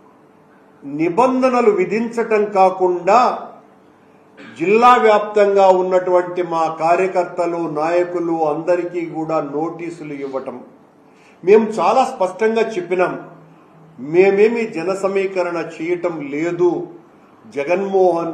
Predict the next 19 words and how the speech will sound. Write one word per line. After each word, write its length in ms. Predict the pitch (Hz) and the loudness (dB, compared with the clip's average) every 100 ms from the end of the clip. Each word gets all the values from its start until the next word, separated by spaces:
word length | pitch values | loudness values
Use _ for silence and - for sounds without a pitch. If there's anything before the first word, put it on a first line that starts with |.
| 156 | -10
రెడ్డి 240 | 156 156 147 | -10 -10 -4
గారు 340 | 147 143 143 190 185 151 | -2 0 -2 -4 -6 -10
ఈ 40 | 139 131 | -10 -6
దేశంలోనే 840 | 143 156 165 165 151 147 139 143 196 226 - - - _ - 135 | -6 -6 -8 -10 -4 -4 -4 -4 -6 -6 -10 -20 -20 _ -12 -12
అత్యంత 520 | - 185 190 196 - 175 - | -6 -4 -4 -4 -4 -6 -4
ప్రజాదరణ 760 | 139 156 180 190 180 175 170 160 151 | -6 -2 0 2 2 -2 -2 -6 -6
కలిగినటువంటి 800 | 151 151 151 143 143 139 135 135 127 | -8 -8 -10 -8 -8 -8 -8 -10 -8
నాయకులలో 680 | 131 147 156 151 139 139 220 254 - - - - | -6 -6 -6 -6 -4 0 0 0 -8 -20 -16 -6
ప్రథమ 420 | 139 170 196 196 - | -2 0 0 -2 -2
శ్రేణిలో 580 | 151 160 151 147 143 175 143 | -8 -8 -6 -6 -4 -4 -4
ఉంటారు. 580 | 135 123 135 123 131 147 127 - - - _ _ - 135 | -8 -6 -4 -4 -4 -4 -6 -10 -20 -20 _ _ -4 0
ఆయన 240 | 156 156 139 131 | 2 0 -2 -4
వచ్చినప్పుడు 640 | 135 185 180 - 147 147 185 | -8 -4 -4 -4 -8 -8 -6
ఖచ్చితంగా 680 | 143 131 156 160 151 147 170 - 113 | -8 -8 -12 -8 -8 -6 -8 -8 -10
జనం 240 | 135 151 143 117 | -8 -6 -8 -10
వస్తారు 520 | - 151 147 143 147 131 | -10 -2 0 0 0 -4
అనని. 260 | 113 107 - - _ _ 113 151 | -6 -14 -20 -20 _ _ -6 -4
అందులోనూ 520 | 208 240 247 226 220 - 185 | -2 0 2 4 2 2 -2
కూడా 260 | 170 185 | 2 4